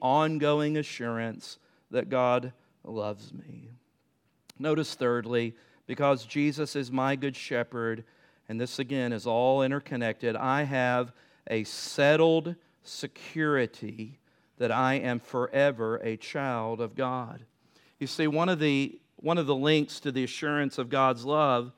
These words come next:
is that I have and understand and walk in a secure relationship that is anchored in Christ. I chose that word on purpose, settled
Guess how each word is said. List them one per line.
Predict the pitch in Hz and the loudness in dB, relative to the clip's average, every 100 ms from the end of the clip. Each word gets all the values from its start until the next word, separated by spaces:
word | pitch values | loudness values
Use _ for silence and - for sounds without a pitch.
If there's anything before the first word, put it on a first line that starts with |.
| _ _ _ _ _ | _ _ _ _ _
is | 147 127 | -2 2
that | 143 143 | 6 8
I | 143 165 | 8 6
have | 165 156 139 135 135 | 4 2 4 4 2
and | 131 | 0
understand | 135 143 - - 160 143 120 127 131 _ _ - | 0 -2 -6 -4 0 0 0 -2 -8 _ _ -4
and | 131 131 | -2 4
walk | 143 165 165 - | 8 8 6 0
in | 156 135 135 | 2 2 0
a | 131 127 | -2 -4
secure | - - 139 - - - 185 156 131 123 120 _ _ | -6 -8 -10 -12 -18 -4 0 2 2 -2 -6 _ _
relationship | - 131 127 139 170 170 - 123 - 127 113 110 - - _ _ _ _ - | -4 -2 2 2 2 0 -6 -6 -8 -4 -2 -2 -4 -16 _ _ _ _ -2
that | 135 | 2
is | 127 - - | 2 -2 -4
anchored | 143 156 156 143 117 113 - | 0 0 0 -2 -4 -4 -6
in | 120 | -6
Christ. | 113 - 143 127 104 - - _ _ - | -6 -2 0 0 -4 -10 -20 _ _ -2
I | 135 | -2
chose | - 175 156 | 2 2 4
that | 151 139 | 2 4
word | 139 143 | 4 2
on | 143 | 2
purpose, | 185 208 - 107 | 0 -2 -2 -10
settled | - - 180 196 185 151 | -12 2 6 6 6 2